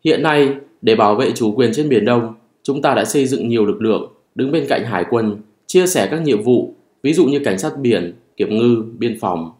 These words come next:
Ngày hôm nay, chúng ta sẽ đi tới tìm hiểu một lực lượng rất mới, thậm chí mới hơn nhiều so với kiểm ngư. Tuy nhiên, định hướng trong tương lai gần, đây sẽ là lực lượng được đầu tư hiện đại nhằm đấu tranh với âm mưu thủ đoạn của Trung Quốc ở Biển Đông.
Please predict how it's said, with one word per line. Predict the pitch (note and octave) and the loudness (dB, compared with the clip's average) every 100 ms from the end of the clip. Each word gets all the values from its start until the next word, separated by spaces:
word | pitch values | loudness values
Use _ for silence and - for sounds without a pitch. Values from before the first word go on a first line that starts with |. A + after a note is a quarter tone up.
| _ _ _ _ _ | _ _ _ _ _
Ngày | B2 A#2+ | -2 0
hôm | D3+ | 0
nay, | D3+ D3 C3 C3 - _ | 2 2 2 -2 -10 _
chúng | - D#3+ | -6 0
ta | E3 | 0
sẽ | D3 C#3+ | 0 0
đi | D3 | 0
tới | C#3+ D3 D3+ | 2 2 2
tìm | B2 | 0
hiểu | A#2+ G2 | 2 0
một | G2 | 0
lực | F#2+ G2 | -2 0
lượng | G#2+ - | -2 -2
rất | E3 - | -4 -2
mới, | A#2 C3 G#3 - _ _ | 0 0 -2 -8 _ _
thậm | - A#2 | -6 -4
chí | B2 C#3 | -2 2
mới | C#3+ D#3 | 2 2
hơn | E3 | 0
nhiều | C#3 A2+ | 0 0
so | F#2 A#2 | 0 -2
với | A#2+ | -2
kiểm | B2 F2+ G#2 | -2 0 0
ngư. | A2 G#2+ - _ _ _ _ _ _ | 0 -2 -6 _ _ _ _ _ _
Tuy | E3+ | 4
nhiên, | E3+ E3 D3+ C3+ - _ _ | 6 6 6 2 -6 _ _
định | F3 F#3 D#3+ | 0 2 4
hướng | D#3+ F3 | 4 4
trong | G3+ F#3+ | 2 4
tương | F#3+ | 6
lai | F#3 E3+ | 6 4
gần, | C3+ D3+ G3 - _ _ | 4 2 -2 -6 _ _
đây | - F3+ | 2 4
sẽ | F3 B2+ | 4 4
là | F3 | 4
lực | B2 A#2+ | 4 2
lượng | A#2+ - B2+ | 2 0 0
được | A2 | 0
đầu | A#2 G#2+ | 0 0
tư | E3 D#3+ | 0 2
hiện | C#3 B2+ | 2 2
đại | A2+ F#2+ - - _ | 0 -2 -4 -10 _
nhằm | A#2 G2+ | -4 -2
đấu | G2+ B2+ | 2 0
tranh | E3 D3+ C3 | 2 0 2
với | D3+ | 0
âm | D3 D3 | 0 2
mưu | C#3+ C#3 | 0 0
thủ | G#2+ | 0
đoạn | G#2+ G#2+ G2 | 2 0 -2
của | G2 | -4
Trung | A#2+ | -4
Quốc | A2 D#3 - | 0 0 0
ở | F2+ | -2
Biển | F#2 | -2
Đông. | G#2 A2 | -2 -2